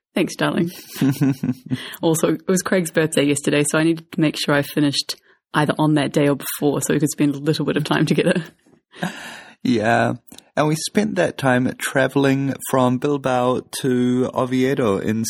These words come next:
Speaker 2: Spain.
Speaker 1: Yeah, it was so funny. I was telling someone on the, on the Camino that, you know, it was my last day, and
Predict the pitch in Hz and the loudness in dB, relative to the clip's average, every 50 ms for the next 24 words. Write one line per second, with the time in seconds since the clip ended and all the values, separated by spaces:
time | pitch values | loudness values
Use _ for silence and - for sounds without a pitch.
0 | - - - 110 113 117 113 95 92 - _ _ _ - 160 151 151 156 - - | -4 -2 0 0 0 0 0 -2 -6 -8 _ _ _ -2 -2 0 0 -2 -2 0
1 | 180 165 160 - 165 160 156 151 147 147 - - - 156 160 156 156 - - 160 | -2 -2 -2 -2 -2 0 0 0 0 0 -2 -2 0 0 2 2 0 0 0 0
2 | 156 151 151 143 143 143 135 - _ _ 156 151 147 143 - 156 156 156 156 143 | 2 2 2 2 2 0 -2 -4 _ _ 0 0 0 0 0 0 0 2 2 0
3 | 139 135 135 135 - - - 196 185 - - - - 143 143 143 143 143 139 - | 0 0 -2 -2 -2 -4 -6 -6 -4 -4 -4 -4 -2 -2 0 0 0 0 -2 -4
4 | - - 147 143 143 143 143 143 | -4 -4 -2 0 0 0 0 -2